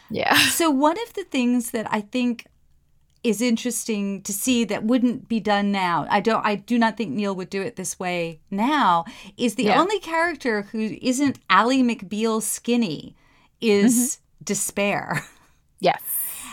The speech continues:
Speaker 2: And,
Speaker 1: Mm-hmm.
Speaker 2: and we don't have her, she is, she is larger and also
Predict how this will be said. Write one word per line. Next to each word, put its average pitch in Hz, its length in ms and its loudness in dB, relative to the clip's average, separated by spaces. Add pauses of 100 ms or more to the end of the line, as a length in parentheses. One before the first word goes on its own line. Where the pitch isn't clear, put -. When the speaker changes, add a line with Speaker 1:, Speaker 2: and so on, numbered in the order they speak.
(200)
Speaker 2:
And, 226 420 10
Speaker 1:
Mm-hmm. 233 220 0
Speaker 2:
and 247 200 6
we 254 120 0
don't 285 280 -2
have 240 400 0
her, 208 520 -4 (220)
she 269 300 -2
is, 208 280 -4
she 247 280 -2
is 220 300 -2 (440)
larger 247 560 0
and 220 200 -2
also 226 600 -2